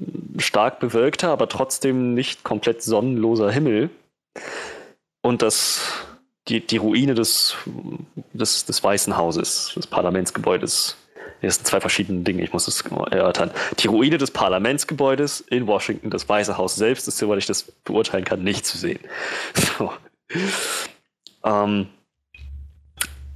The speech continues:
es, es legt wahrscheinlich nahe, dass die Serie sich irgendwie wieder in,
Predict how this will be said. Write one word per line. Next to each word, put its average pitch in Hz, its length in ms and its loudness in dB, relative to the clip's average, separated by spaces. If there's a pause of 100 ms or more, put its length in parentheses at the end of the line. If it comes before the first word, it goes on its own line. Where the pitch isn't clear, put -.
(160)
es, 131 160 2
es 131 240 0
legt 143 220 2
wahrscheinlich 113 380 0
nahe, 107 180 4
dass 101 140 0
die 107 100 -4
Serie 98 300 0
sich - 240 -6
irgendwie 101 400 0
wieder 95 300 2 (400)
in, - 300 -6